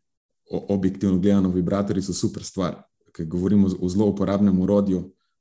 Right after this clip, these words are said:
a-, ali pa dajmo reči temu pripomočku, ki mislim, da je to bolj primerna beseda za vibrator. In res mislim, da je en velik, velik bonus, če zna tudi moški z njim učinkovito rokovati. Ker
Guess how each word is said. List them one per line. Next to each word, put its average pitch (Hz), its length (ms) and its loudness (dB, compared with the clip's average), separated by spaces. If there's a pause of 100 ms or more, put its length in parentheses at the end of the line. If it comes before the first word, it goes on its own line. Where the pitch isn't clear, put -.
a-, - 100 -20
ali - 120 -14
pa 85 60 -6
dajmo 92 220 -2
reči 90 200 -4
temu 90 200 -2
pripomočku, 92 680 -2 (580)
ki - 80 -8
mislim, 95 240 -2
da 87 60 -2
je 82 60 -6
to 92 100 -2
bolj 90 180 -2
primerna 87 380 2
beseda 85 400 0 (420)
za 85 140 -6
vibrator. 85 480 -4 (880)
In 95 400 2 (480)
res 123 320 2
mislim, 139 280 8
da 107 100 2
je 104 160 2
en 110 120 6
velik, 117 380 2
velik 107 340 0
bonus, 107 640 -2 (260)
če 98 140 -6
zna 107 240 0
tudi 110 200 0
moški 107 340 2
z 92 60 0
njim 95 160 4
učinkovito 87 540 -2
rokovati. 82 540 -4 (500)
Ker - 220 -4